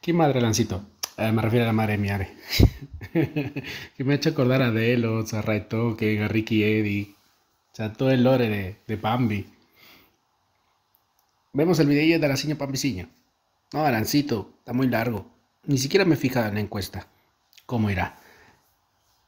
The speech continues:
Mm, ya, pero tengo que sacar también otra cosa también. Lo de Ricky Eddy.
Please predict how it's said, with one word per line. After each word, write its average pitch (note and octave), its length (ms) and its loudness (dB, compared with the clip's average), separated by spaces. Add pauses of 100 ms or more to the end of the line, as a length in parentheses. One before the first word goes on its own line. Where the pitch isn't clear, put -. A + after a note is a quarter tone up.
(120)
Mm, A2+ 560 0
ya, A#2 160 -2
pero G#2+ 140 -4
tengo B2+ 140 -2
que C3+ 60 -2
sacar B2+ 240 -6
también A#2+ 260 0
otra A#2+ 180 -6
cosa G2+ 260 -8
también. F#2 380 -6 (300)
Lo G2 80 -8
de F#2+ 60 -2
Ricky G2+ 320 0
Eddy. F#2+ 240 -2